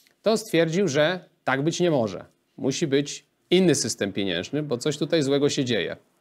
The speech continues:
E, wpadł na pomysł stuprocentowego pieniądza dekretowanego. Hundred percent fiat money. To jest zresztą nazwa jego książki w tym temacie. Skąd pomysł w ogóle na stuprocentową rezerwę bankową z, e, z pieniądzem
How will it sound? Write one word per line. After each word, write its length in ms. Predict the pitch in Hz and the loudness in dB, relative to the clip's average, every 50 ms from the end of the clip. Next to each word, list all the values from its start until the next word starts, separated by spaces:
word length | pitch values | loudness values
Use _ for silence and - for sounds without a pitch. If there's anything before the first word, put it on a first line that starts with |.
| _ _ - - - - - - - - _ _ _ _ - | _ _ -20 -20 -20 -20 -20 -20 -20 -20 _ _ _ _ -4
E, 840 | - 117 117 117 117 117 113 113 117 117 113 117 117 113 113 113 120 123 - - _ | 0 0 2 4 4 4 4 4 4 4 4 4 2 2 2 0 0 -4 -6 -10 _
wpadł 340 | _ - - - 226 254 254 - | _ -10 -2 0 0 2 2 2
na 80 | 202 | 0
pomysł 500 | 170 - 175 175 190 202 190 - - - | 2 2 2 4 4 2 2 0 -4 -6
stuprocentowego 920 | - - - 226 185 196 185 - - 175 160 135 151 131 170 214 226 269 - | -8 -6 -4 -4 -2 -2 -2 -2 0 -2 -2 0 0 0 0 0 0 0 -2
pieniądza 680 | - 175 151 135 139 139 143 143 156 165 170 190 202 - _ _ _ _ _ - | 0 0 0 2 2 0 0 0 0 0 -2 -2 -4 -8 _ _ _ _ _ -4
dekretowanego. 880 | 139 175 151 196 180 - - 170 180 180 170 147 120 95 85 78 - - _ _ _ _ | -4 -2 0 0 0 0 0 0 2 2 2 2 2 0 -2 -6 -8 -12 _ _ _ _
Hundred 300 | - 165 175 175 170 170 | -2 -2 0 0 -2 -2
percent 400 | - 151 127 - - 139 139 131 | -2 -2 -2 0 0 -2 -2 -2
fiat 280 | - 143 123 - - | -2 -2 -2 -2 -2
money. 260 | 120 95 80 67 60 | -4 -4 -4 -4 -6
To 80 | - - | -4 -4
jest 120 | 110 110 | -4 -4
zresztą 380 | 110 110 110 - - 104 107 120 120 _ _ _ | -4 -6 -6 -4 -4 -4 -4 -4 -8 _ _ _
nazwa 340 | - 113 117 120 117 123 123 | -2 0 0 0 0 0 0
jego 380 | 110 101 101 104 104 101 104 120 - _ _ _ | 2 0 0 0 -2 -2 -2 -4 -8 _ _ _
książki 460 | - - 165 151 139 123 - - 104 | -6 -2 0 0 0 0 -2 -6 -8
w 60 | - - | -8 -6
tym 160 | 101 98 82 | -8 -6 -4
temacie. 420 | - 87 85 78 62 - - - _ _ _ _ - - - - - - _ _ - | -4 -4 -4 -4 -6 -8 -12 -16 _ _ _ _ -20 -20 -20 -20 -20 -20 _ _ -16
Skąd 280 | - - 381 370 339 | -6 0 2 2 4
pomysł 280 | 330 262 233 226 175 156 | 4 4 4 2 2 2
w 40 | 175 | 2
ogóle 220 | 190 175 170 170 | 2 2 2 2
na 100 | 165 156 | 2 0
stuprocentową 640 | 156 - 170 143 156 156 147 143 143 - 151 143 143 | -2 -2 -4 -2 -2 -2 -2 -2 -2 0 0 2 2
rezerwę 320 | 143 139 131 151 143 139 131 | 2 2 0 0 0 0 0
bankową 420 | 127 127 120 120 135 135 139 135 | -2 -2 -2 -2 0 0 0 -2
z, 60 | 123 | -4
e, 520 | - _ _ - 107 113 113 113 113 113 117 | -6 _ _ -4 -2 0 2 2 2 0 0
z 100 | - - | -2 -4
pieniądzem 720 | - 131 123 123 120 120 113 117 117 113 113 110 110 | -2 -2 0 0 0 0 0 0 0 0 -2 -4 -6